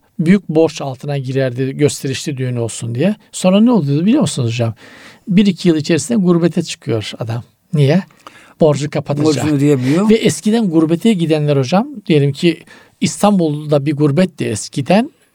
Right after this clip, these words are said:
Speaker 1: Mesela amcam Viyana'ya gitmişti. Senede hocam on beş yirmi gün, bilemedim bir ay izni var bu insanın. Yani,
Speaker 2: Aile
Speaker 1: e,
Speaker 2: hayatı zehir.
Speaker 1: aile, aile
Speaker 2: Yok
Speaker 1: hayatı
Speaker 2: yani,
Speaker 1: yok
Speaker 2: aile hayatı
Speaker 1: yani.
Speaker 2: yok.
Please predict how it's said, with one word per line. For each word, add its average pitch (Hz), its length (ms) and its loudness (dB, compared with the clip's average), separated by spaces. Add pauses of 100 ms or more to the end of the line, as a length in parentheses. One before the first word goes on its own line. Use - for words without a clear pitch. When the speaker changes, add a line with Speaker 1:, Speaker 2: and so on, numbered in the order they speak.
(340)
Speaker 1:
Mesela 147 380 0
amcam 160 460 0
Viyana'ya 160 520 2
gitmişti. 104 560 -10 (420)
Senede 233 440 2
hocam 147 280 2
on 202 220 4
beş 156 200 -2
yirmi 156 300 2
gün, 139 300 -2
bilemedim 147 500 0
bir 147 200 2
ay 127 180 -4
izni 120 260 -6
var 120 220 -6
bu 117 60 -8
insanın. 101 460 -8 (720)
Yani, 160 400 0 (260)
Speaker 2:
Aile 185 220 4
Speaker 1:
e, 190 40 6
Speaker 2:
hayatı 165 420 0
zehir. 180 140 2
Speaker 1:
aile, 160 500 -2
aile 147 280 0
Speaker 2:
Yok 208 80 4
Speaker 1:
hayatı 147 180 -2
Speaker 2:
yani, 120 100 -8
Speaker 1:
yok 135 160 -6
Speaker 2:
aile 180 100 0
hayatı - 140 -2
Speaker 1:
yani. 269 240 2
Speaker 2:
yok. 101 80 -8